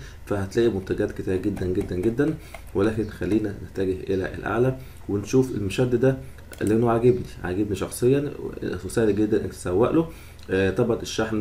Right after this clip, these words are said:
من أربعة وعشرين ساعة إلى خمس أيام على حسب المحافظة. وده كود المنتج اهو، والتكلفة خمسة وتمانين جنيه، وده المشد. لو انت عايز تعمل حملة إعلانية، هتعمل تحميل للصور والميديا بحيث تعمل بوست على الفيسبوك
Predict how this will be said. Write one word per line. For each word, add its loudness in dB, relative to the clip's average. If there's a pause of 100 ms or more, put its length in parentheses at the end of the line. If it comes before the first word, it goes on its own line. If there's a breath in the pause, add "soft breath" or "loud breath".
(140)
من 0
أربعة -2
وعشرين -4
ساعة -4
إلى -4
خمس -4
أيام 2
على -2
حسب -4
المحافظة. 0 (1400 loud breath)
وده 8
كود 2
المنتج 0
اهو، 4
والتكلفة 0
خمسة -4
وتمانين -2
جنيه، 0 (320 loud breath)
وده 2
المشد. 0 (300 loud breath)
لو 8
انت 2
عايز 4 (140)
تعمل 2
حملة 2
إعلانية، 4 (220 loud breath)
هتعمل 4
تحميل 2
للصور 0
والميديا 2 (240 loud breath)
بحيث 0
تعمل 2
بوست -2
على 0
الفيسبوك 0